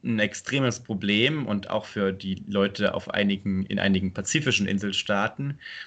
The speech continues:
Das Interessante ist, dafür gibt es aber, es sind natürlich traurige Fälle, aber dafür gibt es relativ humane Lösungen. Da wird relativ vorausschauend dran gearbeitet, dass einzelne, teilweise auch sehr gering bevölkerte Inselstaaten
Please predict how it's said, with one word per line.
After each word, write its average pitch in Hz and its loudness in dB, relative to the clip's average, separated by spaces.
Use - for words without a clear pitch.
Das 113 2
Interessante 131 2
ist, 135 0
dafür 135 2
gibt 135 -10
es 143 -10
aber, 117 -2
es 107 -14
sind 127 -8
natürlich 101 -10
traurige 127 0
Fälle, 151 0
aber 104 -2
dafür 117 0
gibt 127 -6
es 110 -6
relativ 120 0
humane 104 -6
Lösungen. 101 -6
Da 98 -4
wird 101 -6
relativ 113 0
vorausschauend 104 -2
dran 98 -2
gearbeitet, 98 -2
dass - -2
einzelne, 113 2
teilweise 107 0
auch 98 -4
sehr 107 0
gering 107 0
bevölkerte 113 0
Inselstaaten 117 0